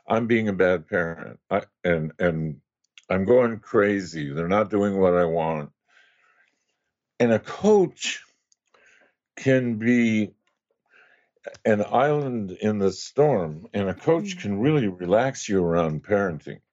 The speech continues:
Speaker 2: Mm.
Speaker 1: so that you're not so worked up about all the stuff that happens.
Speaker 2: Mm.
Speaker 1: I had a coach, I had a real problem with one of my daughters,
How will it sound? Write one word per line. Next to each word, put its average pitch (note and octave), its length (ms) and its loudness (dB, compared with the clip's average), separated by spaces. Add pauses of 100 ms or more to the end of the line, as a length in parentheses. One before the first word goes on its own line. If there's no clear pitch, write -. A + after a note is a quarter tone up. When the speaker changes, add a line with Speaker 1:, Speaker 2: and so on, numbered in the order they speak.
(360)
Speaker 2:
Mm. F#3 300 -10 (260)
Speaker 1:
so A#2+ 440 2
that G#2 400 2
you're G2 160 -4
not D3 420 -2
so A#2 680 2 (240)
worked A#2+ 720 2
up B2 340 2
about E2 600 2 (360)
all G#2 260 4
the E2 100 -18
stuff - 500 -2
that D#2+ 180 -8
happens. - 680 -6 (440)
Speaker 2:
Mm. F3+ 360 -10
Speaker 1:
I C3 220 2
had F3 240 0
a C#3 80 -4 (100)
coach, - 560 -2 (840)
I C#3+ 120 0
had E3 160 -4
a D#3+ 60 0
real C3 200 4
problem F#2+ 720 2 (1200)
with G2+ 200 -2
one G#2+ 240 2
of G2+ 80 -2
my F#2 160 0
daughters, D#2+ 800 -2